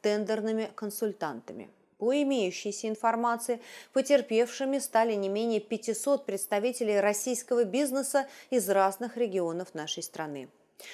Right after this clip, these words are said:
В офисах и колл-центрах полицейские при поддержке Росгвардии провели обыски. Изъята компьютерная техника, средства связи, сим-карты, печати, банковские карты и другие предметы, имеющие доказательственное значение.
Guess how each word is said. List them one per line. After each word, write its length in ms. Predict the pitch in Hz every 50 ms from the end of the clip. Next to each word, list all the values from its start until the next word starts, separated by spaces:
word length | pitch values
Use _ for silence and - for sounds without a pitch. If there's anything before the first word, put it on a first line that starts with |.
| - - -
В 160 | - 196 214 277
офисах 540 | 285 247 - - 233 - - 240 220 -
и 100 | 233 226
колл-центрах 800 | 226 - - 247 214 190 190 - - 220 214 214 214 226 220 220
полицейские 680 | - - 233 240 269 262 - 226 196 180 190 - - 220
при 160 | 214 - 208 196
поддержке 640 | - - 185 175 170 202 214 190 - - - 190
Росгвардии 720 | 190 202 190 156 147 165 170 170 165 180 208 202 220 247
провели 460 | 240 - 180 170 156 156 156 175 196 -
обыски. 640 | - 226 196 160 143 151 147 - - - 147 143 147 - - - - - - -
Изъята 580 | - 240 254 214 226 233 233 214 175 165 - 165
компьютерная 720 | - - 185 185 - 202 185 - 170 160 160 170 175 170
техника, 520 | 175 - 247 269 294 285 - 285 285 277
средства 460 | 240 - - 185 190 170 - - 165 165
связи, 440 | - - 180 233 262 285 247 262
сим-карты, 640 | 226 - - 190 175 170 - 240 254 262 247 - 208
печати, 520 | 196 - 185 175 - - 254 254 247 - 196
банковские 640 | 170 170 233 262 269 240 - 196 - - - 214
карты 380 | 208 - 214 202 196 196 - 240
и 40 | 254
другие 340 | 240 262 240 196 202 196 -
предметы, 580 | - 202 196 160 175 190 220 240 233 214 170
имеющие 520 | 156 160 165 170 175 170 - - 175 160 - - - - -
доказательственное 1160 | - 180 226 220 - 226 196 - - 165 165 165 - 180 - - - 190 185 185 180 180 185 -
значение. 720 | - 170 175 175 170 165 - - 165 151 151 151 143 -